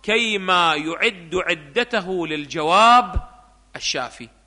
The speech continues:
يأخذ وقتاً من خلال الاستفهام عن بعض الكلمات، عن بعض المشتركات، عن بعض الأدلة لهذه المقدمات التي يقولها، مثل أن يجد في أسئلته لفظاً مشتركاً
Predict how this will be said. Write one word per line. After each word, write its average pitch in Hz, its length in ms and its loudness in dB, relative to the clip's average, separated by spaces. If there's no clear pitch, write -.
يأخذ 160 360 -8
وقتاً 214 360 0
من 190 240 -8
خلال 160 400 -2
الاستفهام 156 880 -6
عن 147 180 -4
بعض 143 200 -4
الكلمات، 151 680 -6
عن 131 180 -12
بعض 139 220 -4
المشتركات، 147 880 -6
عن 139 240 -12
بعض 160 200 -4
الأدلة 202 540 0
لهذه 175 380 2
المقدمات 170 680 -4
التي 165 340 -6
يقولها، 160 720 -4
مثل 247 240 -6
أن 208 160 0
يجد 233 320 -2
في 185 260 -6
أسئلته 202 420 -8
لفظاً 180 400 -6
مشتركاً 196 680 -4